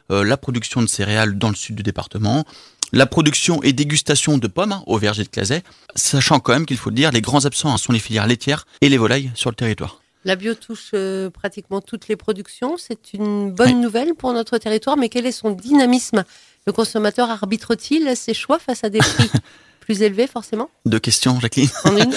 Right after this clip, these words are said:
Speaker 1: <laughs> Alors, une par une, hein, deux questions, deux réponses. Les Deux-Sèvres sont dans une bonne dynamique, hein,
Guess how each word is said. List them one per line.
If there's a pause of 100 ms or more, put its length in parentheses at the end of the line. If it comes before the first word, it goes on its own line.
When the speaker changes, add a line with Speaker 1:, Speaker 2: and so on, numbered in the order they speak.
(140)
Speaker 1:
<laughs>
Alors,
une
par
une,
hein,
deux
questions,
deux
réponses. (320)
Les
Deux-Sèvres
sont
dans
une
bonne
dynamique,
hein,